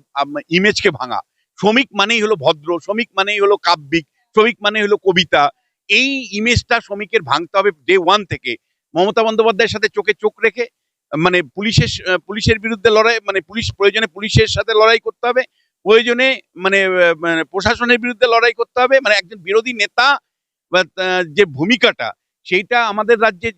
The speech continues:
যেভাবে হয়, প্রশাসনের বিরুদ্ধে হয়, পুলিশের বিরুদ্ধে হয়, শাসক দলের বিরুদ্ধে হয়, জেলে যেতে হয়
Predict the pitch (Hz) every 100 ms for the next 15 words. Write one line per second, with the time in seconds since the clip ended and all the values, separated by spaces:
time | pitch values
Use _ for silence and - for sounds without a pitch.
0 | 156 151 190 190 185 208 170 190 - 160
1 | 196 - 202 180 180 170 175 165 170 214
2 | 226 208 175 160 170 170 160 175 180 _
3 | _ 170 185 233 202 196 175 156 160 165
4 | 165 190 185 _ _ - 185 220 214 185
5 | - 151 160 202